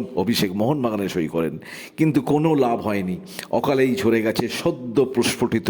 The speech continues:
ফুল। অভিষেক ফিনিশড, হ্যাঁ, already finished। চলতি আই লিগের সে রেজিস্টার্ড প্লেয়ার, তার দল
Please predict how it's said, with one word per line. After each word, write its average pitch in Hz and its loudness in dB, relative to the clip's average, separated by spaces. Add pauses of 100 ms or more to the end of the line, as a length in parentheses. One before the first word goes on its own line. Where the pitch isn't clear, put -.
ফুল। 90 2 (520)
অভিষেক 98 2 (120)
ফিনিশড, 95 0 (400)
হ্যাঁ, 98 -2 (380)
already 120 4 (120)
finished। 139 0 (640)
চলতি 180 8 (180)
আই 151 4
লিগের 156 6
সে 147 4
রেজিস্টার্ড 135 2
প্লেয়ার, 139 0 (720)
তার 127 2
দল 139 4